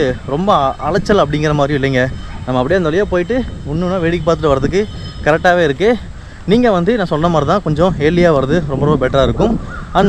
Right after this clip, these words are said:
must விசிட்டுங்க, கண்டிப்பா ட்ரை பண்ணலாம். ஒரு ஆளுக்கு அப்படிங்கிறது பத்து ரூபாங்கிறது நம்மளுக்கு ஸ்மால் அமௌண்ட் தான். நீங்க மொபைல் கேமரா கொண்டு வந்துட்டீங்க அப்படின்னா ஃபோட்டோஸ் வீடியோஸ் எடுக்கிறதுக்கும் பத்து ரூபா தான் சார்ஜ் பண்றாங்க.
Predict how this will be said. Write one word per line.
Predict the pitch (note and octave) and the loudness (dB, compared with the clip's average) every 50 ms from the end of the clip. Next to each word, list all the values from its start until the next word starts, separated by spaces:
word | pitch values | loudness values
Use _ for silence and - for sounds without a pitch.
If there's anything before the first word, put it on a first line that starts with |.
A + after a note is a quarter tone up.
| F#3 E3 | 4 4
must | E3+ F3+ - - B3+ G#3+ | 2 0 0 -2 -4 -2
விசிட்டுங்க, | F3+ - G3+ E3+ E3 D#3 D3 C#3+ - - | -2 -2 -2 0 2 2 2 2 0 -2
கண்டிப்பா | C#3 D3 D#3 D#3+ F3+ D#3 | -2 -2 0 0 2 2
ட்ரை | D3+ D#3 D3+ | 2 0 2
பண்ணலாம். | D3+ D3+ C#3 C3 | 2 2 2 2
ஒரு | C3 C#3 | 2 2
ஆளுக்கு | C#3+ D3 D3+ D3 | 2 2 0 -2
அப்படிங்கிறது | C#3+ C#3+ D3 D3+ D3 D3 D#3 C3+ | -2 0 2 2 2 2 0 -2
பத்து | B2+ - - | -2 -2 0
ரூபாங்கிறது | D3+ D3+ D3 C#3+ C#3 C#3 D3 E3 D#3+ D3+ - - - - - - - | 2 2 2 2 0 0 0 0 0 0 -2 -6 -12 -12 -8 -4 -2
நம்மளுக்கு | C#3 C#3+ C#3+ C#3 C3+ C#3+ C3+ B2 B2+ B2 A#2+ - | 0 2 2 2 2 2 2 2 0 -2 -4 -6
ஸ்மால் | - - D3 C#3 D#3 E3 D#3 | -6 -2 0 2 2 2 2
அமௌண்ட் | D3 D3 C#3 C3+ C3 C#3+ | 2 0 0 0 0 0
தான். | F3+ A3 G3+ - - - - - - - - | 0 0 -2 -4 -8 -12 -12 -12 -10 -4 0
நீங்க | F#3 G3 F#3+ | 2 4 4
மொபைல் | F#3 F#3+ A#3 A3+ | 4 4 4 4
கேமரா | G#3+ G#3 G3+ G3 G3 F3+ | 4 4 4 2 2 2
கொண்டு | F#3 F#3 F#3 | 2 2 2
வந்துட்டீங்க | F3+ - - F3 F3+ E3+ | 2 0 0 0 2 0
அப்படின்னா | D3+ - E3 F#3 - | 2 2 0 -2 0
ஃபோட்டோஸ் | E3+ E3+ F3 F3+ E3+ F3 | 0 -2 -2 -2 -2 -2
வீடியோஸ் | E3 E3 D#3+ C#3+ D#3+ D3+ | 0 0 0 0 0 0
எடுக்கிறதுக்கும் | C#3+ D3 D#3 D3+ C3+ C#3+ D3 G#3 A#3+ A#3+ - - | 0 0 0 0 0 0 0 0 0 0 0 0
பத்து | D3 - E3 | -2 0 2
ரூபா | D#3 D#3 D#3+ | 2 2 2
தான் | E3 - | 2 4
சார்ஜ் | D3+ C#3+ - - - | 4 2 2 2 0
பண்றாங்க. | D3+ C3+ - B2+ A#2+ B2 B2+ | -2 0 2 2 2 2 4